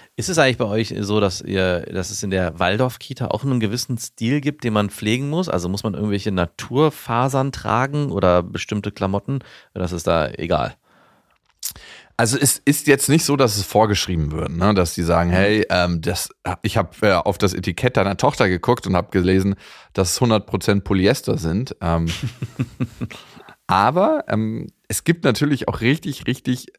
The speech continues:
Speaker 2: teure Waldorf-Bekleidung, also beziehungsweise Naturfaser. Und da gibt's ja etliche Shops, da kostet dann so ein kleines T-Shirt siebzig Euro, weil's irgendwie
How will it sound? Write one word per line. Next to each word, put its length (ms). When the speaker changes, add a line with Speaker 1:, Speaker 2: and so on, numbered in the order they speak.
Speaker 2:
teure 540
Waldorf-Bekleidung, 1400
also 340
beziehungsweise 680
Naturfaser. 1000
Und 440
da 100
gibt's 200
ja 80
etliche 400
Shops, 260
da 80
kostet 320
dann 80
so 80
ein 60
kleines 300
T-Shirt 360
siebzig 320
Euro, 320
weil's 320
irgendwie 480